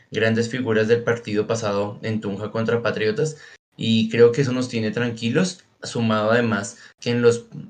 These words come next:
tal poquitos minutos que le hemos visto en, en ciertos partidos a Juan Camilo García, también ha podido responder,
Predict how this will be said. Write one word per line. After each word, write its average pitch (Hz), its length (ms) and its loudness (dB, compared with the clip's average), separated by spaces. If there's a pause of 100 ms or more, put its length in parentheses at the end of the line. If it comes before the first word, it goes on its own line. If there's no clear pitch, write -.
(120)
tal 110 200 -2
poquitos 123 400 -2
minutos 120 340 0
que 135 120 -2
le 117 80 0
hemos 107 200 -4
visto 113 300 -4
en, 98 240 -4
en 101 100 -8
ciertos 110 380 -4
partidos 110 460 0
a 104 60 -6
Juan 101 180 -8
Camilo 104 300 -4
García, 120 440 0 (240)
también 101 360 -2
ha 101 100 -4
podido 113 500 4
responder, 110 760 0